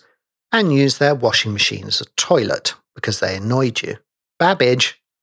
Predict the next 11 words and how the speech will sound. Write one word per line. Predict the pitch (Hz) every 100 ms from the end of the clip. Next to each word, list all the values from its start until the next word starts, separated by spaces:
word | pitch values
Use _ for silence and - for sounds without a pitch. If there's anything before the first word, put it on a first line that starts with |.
| _ -
was | 123 - -
holding | 151 156 139 127
his | - 113
not | 113 117 - 160
inconsiderable | 151 196 - 143 139 139 147 160
temper | - 123 120 120 -
in | 98 98 104
with | 101 -
difficulty. | 110 - 107 101 110 - - _ _ _ -
They | 131 -
argued | 151 175 139 117 110 110